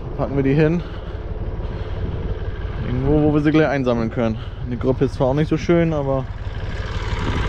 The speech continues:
ich habe jetzt gerade keine Kiste mit oder irgendwie sowas.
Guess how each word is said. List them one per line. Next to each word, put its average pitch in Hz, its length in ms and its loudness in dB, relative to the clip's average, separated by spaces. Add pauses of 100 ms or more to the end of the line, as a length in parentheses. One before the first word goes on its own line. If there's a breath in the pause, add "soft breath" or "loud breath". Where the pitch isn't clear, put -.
(560)
ich 139 80 2
habe 135 140 4
jetzt - 120 0
gerade 156 240 4
keine 175 260 2
Kiste 208 340 4
mit 180 160 4
oder 165 200 4
irgendwie 156 220 0
sowas. 143 340 4